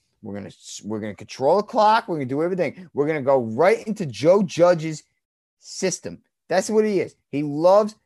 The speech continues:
he loves his process. He loves all that. So we're gonna win that game, and then we're gonna win every single game after that. We're gonna go nine and eight, and the dominoes are gonna fall.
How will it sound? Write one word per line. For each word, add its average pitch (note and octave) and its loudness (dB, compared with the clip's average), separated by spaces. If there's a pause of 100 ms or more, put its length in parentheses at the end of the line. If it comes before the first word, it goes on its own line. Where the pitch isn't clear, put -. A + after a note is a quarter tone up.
(120)
he B2 -4
loves D3+ 0
his D3+ -10
process. G3+ 0
He F3 -8
loves E3+ 0
all F3 4
that. D3 -4 (180)
So B2+ -8
we're C3+ -2
gonna C#3+ -4
win E3 -2
that A#3 -2
game, G3 -4 (180)
and - -10
then D#3+ -2
we're D#3 -2
gonna D3 -4
win D3+ -4
every D#3+ -6
single D#3+ -8
game D3 -4
after C3+ -8
that. G2 -6
We're G#2 -10
gonna A2 -8
go A2 -4
nine B2+ -4
and A3 -2
eight, G#3+ -4 (500)
and C3+ -8
the B2+ -6
dominoes D3+ -4
are - -4
gonna D#3 -8
fall. G2+ -6